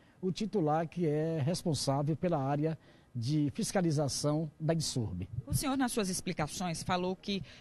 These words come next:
Speaker 2: dos dezessete pontos que estão na denúncia da torre, dois deles chamaram a atenção,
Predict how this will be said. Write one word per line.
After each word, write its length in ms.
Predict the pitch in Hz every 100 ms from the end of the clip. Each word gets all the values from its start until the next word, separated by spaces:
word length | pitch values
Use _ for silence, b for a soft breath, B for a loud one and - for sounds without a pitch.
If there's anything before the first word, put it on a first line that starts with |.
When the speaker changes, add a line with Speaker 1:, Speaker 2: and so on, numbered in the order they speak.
| -
Speaker 2:
dos 160 | 277
dezessete 640 | 254 311 294 320 330 311 - -
pontos 440 | 277 262 190 -
que 80 | 226
estão 240 | - 233
na 120 | 220
denúncia 480 | 185 247 247 247 185
da 120 | 170
torre, 440 | - 214 214 160 143 B B -
dois 300 | 220 370 262
deles 480 | 196 202 220 233 -
chamaram 560 | - 269 254 233 240
a 60 | 233
atenção, 520 | 240 262 262 220 185